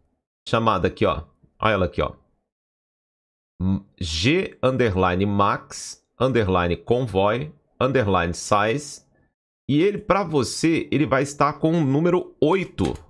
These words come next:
aqui, ó, só assim, ó, número oito. Você vai acrescentar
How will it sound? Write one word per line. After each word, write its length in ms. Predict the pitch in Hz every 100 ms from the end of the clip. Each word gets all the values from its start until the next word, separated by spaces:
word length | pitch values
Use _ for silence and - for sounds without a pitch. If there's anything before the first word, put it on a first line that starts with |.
| -
aqui, 440 | - 98 - 92 80
ó, 200 | 71 82 - _ _ -
só 160 | - 175
assim, 340 | 151 - 95
ó, 180 | 73 -
número 300 | 90 104 131
oito. 420 | 110 82 - - - _ _ _ _ _ _
Você 220 | 135 -
vai 220 | 135 117 110
acrescentar 760 | 123 127 160 147 139 147 165